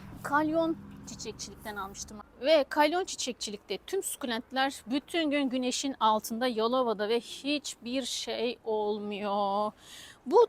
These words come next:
daha farklı bir kalanço ama aşkın gözyaşına da benziyor. Bunu niçin gösteriyorum size? Bakar mısınız şunun muş-, muhteşem renk geçişlerine?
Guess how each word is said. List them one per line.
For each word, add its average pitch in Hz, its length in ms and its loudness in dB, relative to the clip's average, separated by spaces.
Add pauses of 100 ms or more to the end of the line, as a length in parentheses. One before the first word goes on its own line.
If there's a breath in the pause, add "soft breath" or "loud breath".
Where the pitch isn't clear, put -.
daha 202 180 8
farklı 214 480 4
bir 202 80 0
kalanço 196 680 -2
ama 285 140 2
aşkın 320 320 2
gözyaşına 254 500 -2
da 269 140 -2
benziyor. 220 460 -2 (500 loud breath)
Bunu 381 260 8
niçin 349 380 4
gösteriyorum 208 640 0
size? 247 420 2 (320)
Bakar 320 340 4
mısınız 269 320 0
şunun 254 240 -2
muş-, 233 300 -4
muhteşem 233 640 0
renk 233 260 0
geçişlerine? 196 720 -4